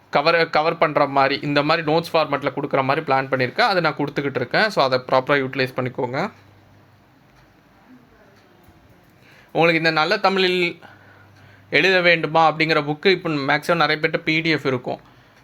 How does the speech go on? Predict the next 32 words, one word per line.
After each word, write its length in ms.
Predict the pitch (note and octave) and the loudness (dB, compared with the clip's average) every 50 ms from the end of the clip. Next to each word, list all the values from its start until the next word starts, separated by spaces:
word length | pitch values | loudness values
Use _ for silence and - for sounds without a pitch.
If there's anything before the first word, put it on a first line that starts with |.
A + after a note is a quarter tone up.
| _ _ _ - | _ _ _ -6
ஆ, 260 | - C#3+ C3 C3 C3 C3+ | -2 0 0 0 0 0
நீங்க 460 | C#3+ D#3 D#3+ D#3+ D#3 D#3 D3 C#3+ C#3 C3+ | 0 0 0 0 0 0 0 0 -2 -4
புக்லையும் 500 | C#3 D3 - - G3 F#3+ F#3+ G3+ G#3+ G#3+ | -8 -10 -4 -2 0 0 2 0 0 0
படிச்சு 340 | G3+ F3+ E3 E3+ D#3+ - F3 | 0 0 -2 -2 -4 -6 -2
பாருங்க, 540 | E3+ E3 E3 D#3 D3+ D3+ D3 D#3 F#3+ A3 A#3 G#3 | 0 2 2 2 2 0 0 0 0 0 0 -2
இந்த 180 | E3+ D#3+ D3+ | -2 -2 -2
நோட்ஸாவும் 520 | D3 D3+ D#3 E3+ E3+ - F#3 E3+ F3 F#3 E3 | 0 0 0 0 0 0 0 0 0 0 0
படிச்சு 300 | E3 D3 C#3 D3 - - - | 0 0 0 -2 -6 -4 -2
பாருங்க, 260 | D3+ C#3+ C#3 D3 F#3 | 0 0 0 -2 -2
உங்களுக்கு 300 | F#3 F3 D#3+ C#3 C3+ C3+ | -4 -2 -2 0 0 0
எது 120 | C#3 E3 | -2 0
கம்ஃபர்டபுளா 540 | D#3+ D#3+ D3 D3 D3+ D3 D#3 C#3+ C#3 C#3+ C#3 | -2 -2 -2 -2 -4 -4 -4 -4 0 0 0
இருக்குன்னு 280 | C3+ C3 - C#3 D3 - | 0 0 -2 -6 -4 -2
பார்த்துக்கோங்க. 600 | C3+ B2 B2 - - B2+ B2 A#2+ B2 D3 G3+ A#3+ - - - - - _ _ _ _ - | -2 -2 -2 -4 -6 -8 -6 -6 -4 -6 -6 -6 -10 -16 -20 -20 -20 _ _ _ _ -2
ஆ, 180 | B2+ A#2+ A#2+ | 0 0 0
இந்த 220 | B2+ C3 B2+ C#3 C#3 | 0 0 -2 -2 0
நோட்ஸ் 300 | C#3 F3 G#3 A#3+ A#3+ - | 2 2 2 2 0 0
வந்து 520 | G3+ F#3 F#3 F3+ G3+ A3+ C4+ D#4 - - - _ _ _ _ _ _ _ _ _ _ _ _ _ _ _ _ _ _ _ | 0 -2 0 0 0 0 0 0 -2 -8 -14 _ _ _ _ _ _ _ _ _ _ _ _ _ _ _ _ _ _ _
அதை 260 | - - C#3+ D#3 E3+ | -2 -2 0 0 -2
படிக்கிறதோடு 720 | E3+ F3 E3 F#3 F3 G3+ F#3 F#3 F3 F3 F3 F#3 G3 A#3 A#3 | -2 -2 -4 -2 0 0 0 2 2 2 2 2 0 0 -2
உங்களுக்கு 360 | G3 F3+ E3 D#3 D3+ D#3+ D3 | -2 -2 -2 -4 -4 -2 -4
கொஞ்சம் 300 | C#3 C3 C#3 C3+ C3 C3 - | -4 -2 0 0 0 0 0
படிக்கிறதுக்கு 840 | D#3 F3 A3 G#3 G#3 G3 G3 F#3 E3+ F3 E3+ - G#3+ A3 G#3 G#3 - _ _ _ _ _ | -2 -2 -2 -2 -2 0 0 -2 -2 -4 -4 -4 -4 -4 -4 -6 -10 _ _ _ _ _
ஈஸியா 400 | D3 D3+ F#3 F3+ - F#3+ F#3 D#3+ | -8 -6 -6 -4 0 2 2 2
இருக்கும். 300 | C3+ B2 - - A#2 - - | 2 0 -4 -8 -12 -14 -12
So, 200 | - - C#3+ C#3+ | -4 -2 -2 -2
அதுக்காக 280 | D3+ D3+ D#3+ D3+ D3+ | 0 0 0 2 2
தான் 80 | D3+ E3 | 2 0
இதை 140 | D#3+ D3 C3 | 0 -2 -2
மேக் 260 | C3+ C3+ C3+ B2+ - | -2 -4 -4 -4 -4
பண்ணி 140 | C#3 C3 B2+ | -6 -4 -4
கொடுத்துருக்கேன். 540 | C#3+ C3+ C3+ - - A#2+ - D#3 F#3 G#3+ | -6 -8 -8 -8 -10 -8 -6 -6 -6 -6